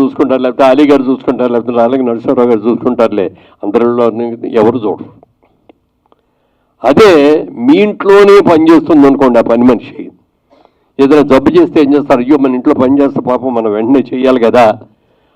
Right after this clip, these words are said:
అనుకొని ఆ అమ్మాయిని చక్కగా చూసుకుంటారు. బ్రహ్మానంద రెడ్డి గారి పాలసీ అది, ఈ బ్రహ్మానందం గారిది.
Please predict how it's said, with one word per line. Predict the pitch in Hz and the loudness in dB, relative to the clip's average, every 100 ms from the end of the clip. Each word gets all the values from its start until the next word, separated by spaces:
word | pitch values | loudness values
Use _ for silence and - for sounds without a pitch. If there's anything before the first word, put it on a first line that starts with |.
| _ | _
అనుకొని | 131 131 139 160 | -6 -2 0 0
ఆ | 131 | -2
అమ్మాయిని | 117 135 123 | -2 -2 -4
చక్కగా | 120 95 107 - 95 | -6 -12 -4 -4 -4
చూసుకుంటారు. | 76 113 95 87 - _ _ _ _ 113 | -10 -12 -14 -18 -20 _ _ _ _ -4
బ్రహ్మానంద | 107 120 135 139 | -2 2 4 4
రెడ్డి | 127 117 | 2 2
గారి | 113 107 | 0 0
పాలసీ | 110 110 113 110 117 | 2 2 2 0 0
అది, | 98 | 0
ఈ | 110 98 107 92 - _ _ _ | -4 -4 -6 -6 -14 _ _ _
బ్రహ్మానందం | 120 117 120 98 92 | -2 0 0 0 -4
గారిది. | 90 82 - | -6 -8 -14